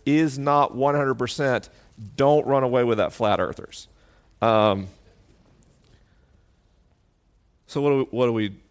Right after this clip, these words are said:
what do we do with that? The point of my book is I identified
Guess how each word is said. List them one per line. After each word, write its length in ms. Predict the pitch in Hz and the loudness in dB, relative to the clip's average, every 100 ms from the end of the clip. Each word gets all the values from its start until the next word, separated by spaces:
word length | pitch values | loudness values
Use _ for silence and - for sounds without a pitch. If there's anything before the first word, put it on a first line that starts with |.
| _ | _
what 100 | 113 | -8
do 80 | 98 | -6
we 120 | 98 | -6
do 300 | 95 107 110 | -6 -4 -4
with 200 | 95 - | -4 -6
that? 300 | - - - _ _ _ _ _ | -10 -10 -14 _ _ _ _ _
The 100 | - | -12
point 240 | - 139 127 | -8 -4 -2
of 60 | |
my 180 | 117 120 | 0 0
book 380 | 123 104 92 - - | 0 0 -2 -4 -4
is 680 | 101 98 98 95 95 - - _ _ _ _ _ _ _ _ _ _ - | 0 2 0 0 -4 -12 -16 _ _ _ _ _ _ _ _ _ _ -2
I 200 | 95 104 | 2 2
identified 1200 | 104 98 113 120 131 123 - 113 107 104 98 98 | 0 -2 -4 -6 -6 -8 -2 0 0 0 -2 -6